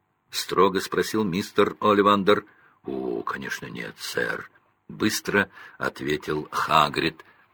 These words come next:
Гарри заметил, что Хагрид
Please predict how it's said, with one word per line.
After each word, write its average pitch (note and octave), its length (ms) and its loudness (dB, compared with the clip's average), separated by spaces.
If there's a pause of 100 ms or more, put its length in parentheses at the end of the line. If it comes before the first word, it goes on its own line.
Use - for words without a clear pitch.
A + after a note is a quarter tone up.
(460)
Гарри A#2+ 400 6
заметил, A#2+ 460 4
что - 240 4
Хагрид A#2+ 580 4